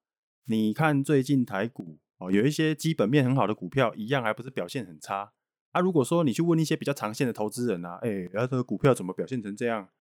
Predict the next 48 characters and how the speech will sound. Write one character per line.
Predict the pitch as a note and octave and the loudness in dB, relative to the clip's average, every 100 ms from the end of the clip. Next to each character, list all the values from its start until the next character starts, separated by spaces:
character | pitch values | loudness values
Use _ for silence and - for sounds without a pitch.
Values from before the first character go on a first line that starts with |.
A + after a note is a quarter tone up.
| _ | _
啊， | - G#2+ G2+ | -2 0 2
那 | C3+ C#3+ C#3 C3 | 4 6 4 2
我 | A2+ | 0
们 | B2 | 0
的 | B2+ B2+ | 4 2
股 | B2+ | 2
票 | A#2 D#3+ | 0 0
基 | E3 | -2
本 | A#2 C#3+ | -4 -4
面 | D#3 | -4
这 | D3+ | -6
么 | C3+ | -6
好 | F#2+ | -6
啊， | G#2+ | -6
怎 | D#3+ A2+ | -6 -8
么 | |
股 | A2+ G#2 | -8 -8
价 | D#3 | -6
这 | D3+ | -6
么 | C3 | -4
烂？ | D3 C3+ G#2 _ _ _ - | -2 -2 -6 _ _ _ -6
那 | D#3 | 0
那 | D#3+ | 2
些 | E3+ | 2
长， | A#2+ C#3+ | 0 0
长 | B2+ C3 | 2 2
线 | D#3+ | 4
投 | B2+ B2 | 2 2
资 | C#3 | 2
人 | G#2+ | 2
他 | C3 | 2
会 | C3+ | 2
跟 | C3 | 0
你 | |
们 | G2+ | -2
说， | G2+ B2 B2+ C3+ - | -2 0 0 -4 -8
你 | G2+ | -4
知 | A#2 | 2
道 | C#3+ | 2
他 | |
们 | C#3 | 4
跟 | C#3 | 2
你 | |
们 | G#2+ | 2
说 | A#2+ | -2
什 | B2 | -4
么 | F2+ | -6
吧？ | F2+ E2+ | -6 -10